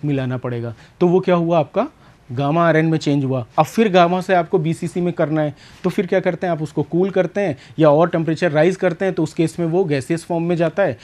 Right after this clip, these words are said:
और वहाँ पर आपको डेल्टा आयरन मिलता है, जिसे आप बीसीसी फॉर्म कहते हैं। तो ये सारी चीज़ें जो होती हैं, व-, ये, इसका इंपॉर्टेंट रोल यही होता है कि जब आपको सारे, अ, माइक्रो स्ट्रक्चर के बारे में पता चल जाएगा, बीसीसी के बारे में, एफ़सीसी के बारे में,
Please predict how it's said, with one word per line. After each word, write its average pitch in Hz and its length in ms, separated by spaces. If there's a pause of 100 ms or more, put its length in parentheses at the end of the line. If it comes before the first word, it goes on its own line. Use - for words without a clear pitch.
(160)
और 165 100
वहाँ 147 240
पर 156 160
आपको 185 320
डेल्टा 139 380
आयरन 170 200
मिलता 170 300
है, 165 80
जिसे 131 240
आप 127 100
बीसीसी 120 400
फॉर्म 160 240
कहते 143 240
हैं। 135 80 (280)
तो 214 60
ये 180 220
सारी 190 260
चीज़ें 180 340
जो 180 140
होती 156 280
हैं, 196 100
व-, 143 720 (580)
ये, 170 320
इसका 175 340
इंपॉर्टेंट 175 440
रोल 175 180
यही 151 240
होता 151 240
है 190 160 (340)
कि 196 80
जब 175 260
आपको 165 360
सारे, 165 360
अ, 147 420
माइक्रो 147 380
स्ट्रक्चर 180 440
के 190 80
बारे 170 220
में 175 60
पता 170 200
चल 165 200
जाएगा, 170 300
बीसीसी 147 480
के 170 80
बारे 160 260
में, 165 200
एफ़सीसी 147 380
के 170 100
बारे 160 260
में, 160 200